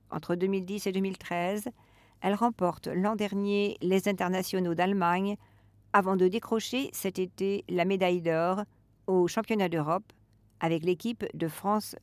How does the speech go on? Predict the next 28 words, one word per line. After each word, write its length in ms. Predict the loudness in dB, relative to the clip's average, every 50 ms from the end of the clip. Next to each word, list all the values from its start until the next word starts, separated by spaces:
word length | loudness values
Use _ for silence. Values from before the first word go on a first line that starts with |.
| _ _ _ -2
dames. 400 | 2 2 4 4 2 -2 -6 -8 -14 -20 -20 _ _ _ _ -20 _ _ _ _ -20 _ -20 _ _ _ _ -20 -20 _ _ _
Ce 140 | -12 -10 -6
qui 160 | -4 -2 0
lui 140 | 0 0 0
plaît 200 | 2 2 2 2
dans 100 | 2 2
le 80 | 2
golf, 480 | 2 4 4 2 2 -2 -6 -12 -20 -20 _ _ _ _ _ _ _ _ _ _ _ _ _ _ _
on 100 | -4 -2
recherche 400 | -2 -2 -2 -2 -2 -2 -2 0
la 140 | 0 0 0
perfection 800 | 0 -2 -4 -4 -6 -8 -8 -8 -8 -6 -2 -2 -2 -2 -4 -6 -10 _ _ -12
sans 240 | -6 0 0 2
jamais 280 | 2 2 2 2 2 2
vraiment 300 | 2 0 0 0 2 2
l'atteindre. 640 | 0 0 -2 -2 -4 -4 -4 -4 -6 -10 -14 -16 -16 -18 -18 -20 _ -20 _ _ _ _ _ _ -20 _ _ _ -18 _ -6
Il 160 | -6 -6 -4
faut 160 | -4 -4 -2
des 120 | -2 -2 -2
qualités, 580 | -2 -2 -2 -4 -8 -8 -4 -4 -4 -4 -4 -8 _ _ _ _ _ _ -4
à 80 | 0 2
la 100 | 2 2
fois 420 | 0 -2 0 4 6 6 6 6 2
physiques 460 | -2 -8 -8 -6 -6 -6 -6 -6 -6 -4 -2 -2
et 60 | -2
mentales. 720 | 0 -2 -2 -2 -4 -4 -4 -2 -2 -4 -6 -6 -8 -10 -14 -16 _ _ _ _ _ _ _ _ _ _ -20 -20 -20 -20 -8 _
Et 80 | -4 -4
puis, 400 | -4 -2 0 0 0 0 -2